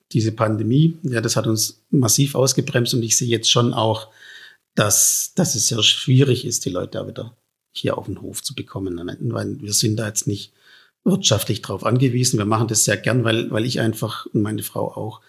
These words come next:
gesagt haben, das, das sind so viele junge Leute da, also mehr als die Hälfte ist unter dreißig Jahre alt. Das ist unsere nächste Generation, die wollen was lernen, die wollen, die wollen neue Dinge sehen, ja, die wollen ihre Höfe weiterführen und die brauchen eine Perspektive, weil das halt im Moment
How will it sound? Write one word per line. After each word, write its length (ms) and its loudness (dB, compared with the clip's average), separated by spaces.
gesagt 300 -4
haben, 160 -2
das, 240 -4
das 140 -2
sind 120 0
so 140 0
viele 200 0
junge 220 4
Leute 280 0
da, 140 -2
also 340 -2
mehr 220 0
als 100 -2
die 120 -2
Hälfte 280 -2
ist 80 -2
unter 220 -4
dreißig 420 -4
Jahre 280 -2
alt. 280 -2
Das 80 2
ist 100 0
unsere 300 4
nächste 320 0
Generation, 680 2
die 140 0
wollen 200 2
was 220 0
lernen, 380 2
die 120 0
wollen, 280 -2
die 100 4
wollen 180 2
neue 280 2
Dinge 320 2
sehen, 560 4
ja, 180 2
die 160 2
wollen 140 2
ihre 200 2
Höfe 320 0
weiterführen 460 0
und 80 2
die 60 2
brauchen 260 0
eine 60 -2
Perspektive, 720 -2
weil 120 -2
das 200 0
halt 220 -4
im 60 -2
Moment 460 -2